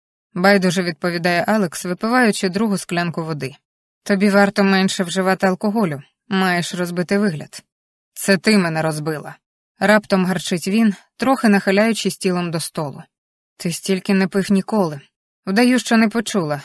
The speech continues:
стримуючи зрадницьке печіння сліз в очах. Але він лише посміхається і береться за сніданок. Час перебування в ресторані ми проводимо мовчки,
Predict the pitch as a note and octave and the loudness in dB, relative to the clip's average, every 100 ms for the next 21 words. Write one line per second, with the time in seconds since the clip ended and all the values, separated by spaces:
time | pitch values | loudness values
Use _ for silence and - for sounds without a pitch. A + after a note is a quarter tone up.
0 | - - - G3 F#3+ F#3 - E3+ F#3 G3+ | -12 -8 0 2 4 2 -2 -2 2 2
1 | F3 E3+ - E3+ F3+ - G3 F3 E3 - | 2 -2 -6 -4 -6 -4 -2 -2 -4 -6
2 | F3+ D#3+ D#3+ D3 - C#3+ - _ _ _ | -6 -6 -6 -8 -8 -10 -14 _ _ _
3 | _ - G3 A3 A3 G#3+ - G#3 G#3 - | _ 0 4 6 6 4 4 0 0 2
4 | G#3+ - B3+ F3+ - F3 G3 A3 G#3 F#3+ | 2 2 0 0 -2 0 2 2 0 -2
5 | F#3 - F#3 E3 D3 C#3 - - _ _ | -2 0 0 -2 -6 -10 -20 -20 _ _
6 | _ _ _ _ - - C#4 - A#3+ A3 | _ _ _ _ -8 -2 0 2 2 2
7 | A3 A#3 A3+ G3+ G#3 - A#3+ C4+ F#3 F#3+ | 4 4 6 4 2 2 2 4 2 2
8 | B3 A#3+ A3+ G#3+ G#3+ G#3+ G3+ D3 - - | 0 0 0 4 4 4 4 0 -8 -16
9 | - | -18